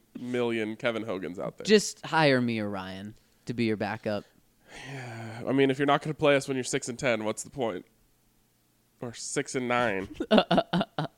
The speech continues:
Speaker 1: From K Pang, with the trade of Case Keenum to the Skins, does this give even more of a little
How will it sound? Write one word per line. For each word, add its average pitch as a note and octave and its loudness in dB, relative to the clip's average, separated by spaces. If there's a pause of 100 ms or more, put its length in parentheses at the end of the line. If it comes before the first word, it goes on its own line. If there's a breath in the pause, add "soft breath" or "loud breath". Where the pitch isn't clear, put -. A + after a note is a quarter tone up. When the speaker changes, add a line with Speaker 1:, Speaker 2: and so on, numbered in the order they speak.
(1040 soft breath)
Speaker 1:
From C#3 -6
K F3 8
Pang, F3+ 6 (320 soft breath)
with D3+ -4
the D#3 0
trade F#3+ 4
of F#3 -2
Case F3+ 4
Keenum F3+ 2
to D3 -2
the C#3+ -4
Skins, E3 0
does C#3 -2
this E3+ 0
give F3 2
even D3 2
more D#3 8
of A3+ 6
a F3+ 4
little C3 4